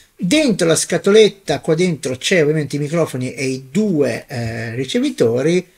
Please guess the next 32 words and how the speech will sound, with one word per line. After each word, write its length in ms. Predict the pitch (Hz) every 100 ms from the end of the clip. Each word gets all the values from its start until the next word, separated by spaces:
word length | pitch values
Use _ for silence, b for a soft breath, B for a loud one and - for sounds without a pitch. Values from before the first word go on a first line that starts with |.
| b
e 120 | -
poi 320 | 233 - 131 -
altre 320 | - 123 120 -
cosine 420 | 196 127 127 -
che 100 | 156
sono 320 | - 131 127
qua 120 | 123
dentro. 580 | 120 120 117 120 117 120 B B
Qua 140 | B 240
dentro 200 | 269 220
cosa 200 | 170 165
c'è? 340 | - 247 277 -
Qua 100 | -
dentro 200 | 143 139
cosa 160 | 131 131
c'è? 260 | - 254
Innanzitutto 1000 | 262 160 160 160 196 277 262 _ - 262
ci 160 | 254 175
sono 280 | - 151 127
questi 380 | 170 156 - 147
due 320 | 175 156 117 B B
pacchettini 540 | - 160 147 - 180 123
che 60 |
io 120 | 139
ovviamente 320 | 127 131 127 123
ho 80 |
già 280 | 117 117 160
distrutto 580 | 131 123 - 165 151 131
abbondantemente, 960 | 113 120 120 127 123 139 151 120 113 127
non 140 | 120
vi 40 |
preoccupate, 880 | 107 120 113 120 127 117 120 196 220